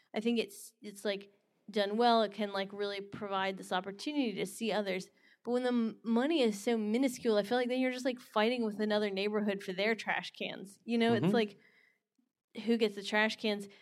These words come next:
Speaker 1: And because it's so inconsequential, it's hard to make that into a thing where you're truly seeing other people's needs, right? Because you're just, like,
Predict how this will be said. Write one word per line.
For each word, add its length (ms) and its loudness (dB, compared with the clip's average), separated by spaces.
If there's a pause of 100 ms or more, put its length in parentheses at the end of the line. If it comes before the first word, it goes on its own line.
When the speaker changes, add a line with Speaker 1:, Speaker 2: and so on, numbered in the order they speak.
(120)
Speaker 1:
And 100 0
because 440 0
it's 200 -2
so 140 2
inconsequential, 840 -2
it's 120 -4
hard 420 0
to 120 -4
make 320 -6
that 240 0
into 320 -6
a 80 -4
thing 240 -6
where 100 -6
you're 160 -8
truly 420 -8
seeing 400 -4
other 200 -4
people's 640 -8 (1400)
needs, 680 -4 (100)
right? 240 -4
Because 400 -4
you're 120 -4
just, 280 -8
like, 240 -4